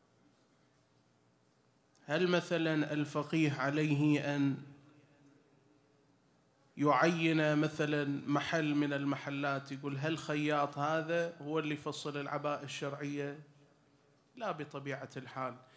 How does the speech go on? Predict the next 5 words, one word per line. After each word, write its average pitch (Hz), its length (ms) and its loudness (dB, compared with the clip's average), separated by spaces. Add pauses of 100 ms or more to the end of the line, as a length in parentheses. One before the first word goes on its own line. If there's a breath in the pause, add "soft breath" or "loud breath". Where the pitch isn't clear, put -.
(340 soft breath)
ولكن 196 600 4
هي 196 240 4 (120)
قواعد 175 680 6 (260)
ينبغي 151 720 6
الالتفات 135 880 2